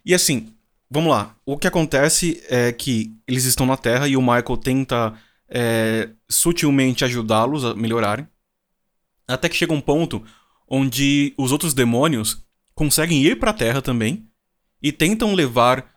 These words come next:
os humanos pro Bad Place, ou inferno, pra gente simplificar. E, e aí eles vão fugir. Só que pra fugir, a Janet acaba transportando eles num, pra uma outra dimensão.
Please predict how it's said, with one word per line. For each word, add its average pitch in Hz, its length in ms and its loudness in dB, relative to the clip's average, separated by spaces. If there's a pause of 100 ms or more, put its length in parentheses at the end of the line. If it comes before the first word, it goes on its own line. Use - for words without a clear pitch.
(140)
os 123 160 -4
humanos 120 460 2
pro 117 400 0
Bad 113 240 -4
Place, 120 340 -2
ou 110 80 0
inferno, 113 460 -2
pra 110 160 -4
gente 107 160 -6
simplificar. 117 680 -8 (1400)
E, 147 960 4
e 147 120 4
aí 143 140 4
eles 165 340 -2
vão 165 180 2
fugir. 151 360 0
Só 147 120 -2
que - 60 -14
pra - 160 -2
fugir, 139 520 0 (1120)
a 127 160 2
Janet 143 320 0
acaba 127 460 0 (260)
transportando 147 720 0
eles 123 380 -4 (340)
num, 120 640 -2 (280)
pra 127 100 -4
uma 127 200 0
outra 123 200 0
dimensão. 127 500 -2